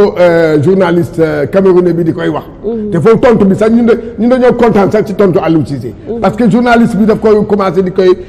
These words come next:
Speaker 1: di koy jéem a di koy dingal. Journaliste bi, bon,
Speaker 2: D'accord.
Speaker 1: euh, dégg nga, xaw ma, euh, bon, man waxuma sax di kii sama mbokk journaliste,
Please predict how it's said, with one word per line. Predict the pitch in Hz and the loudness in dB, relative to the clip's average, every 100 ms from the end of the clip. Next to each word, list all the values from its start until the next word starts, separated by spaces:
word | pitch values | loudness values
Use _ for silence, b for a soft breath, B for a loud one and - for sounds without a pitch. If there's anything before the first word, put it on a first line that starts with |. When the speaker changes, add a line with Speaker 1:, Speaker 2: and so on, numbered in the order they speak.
| B | B
Speaker 1:
di | 175 | -2
koy | 196 202 175 | 2 2 4
jéem | 202 | 4
a | 180 | 2
di | 175 | 2
koy | 190 | 2
dingal. | 165 190 156 - - - - - - | 4 2 0 -8 -16 -18 -20 -20 -20
Journaliste | - 175 185 175 143 135 | -2 0 2 0 -2 -6
bi, | 117 113 | -8 -8
bon, | 135 | -8
Speaker 2:
D'accord. | 190 127 131 | -6 -6 -4
Speaker 1:
euh, | |
dégg | 143 147 135 | -2 -2 -4
nga, | 117 - B - | -8 -12 B -12
xaw | 135 | -8
ma, | 139 | -8
euh, | 120 123 | -10 -10
bon, | 135 151 | -6 -4
man | 160 160 | 0 0
waxuma | 165 156 151 | 0 0 -4
sax | 185 202 | -4 -2
di | 156 147 | 0 -2
kii | - 175 | -2 -6
sama | 151 151 151 | -4 -4 -4
mbokk | 151 151 131 | -4 -6 -8
journaliste, | 147 156 180 214 | -10 -8 -6 -8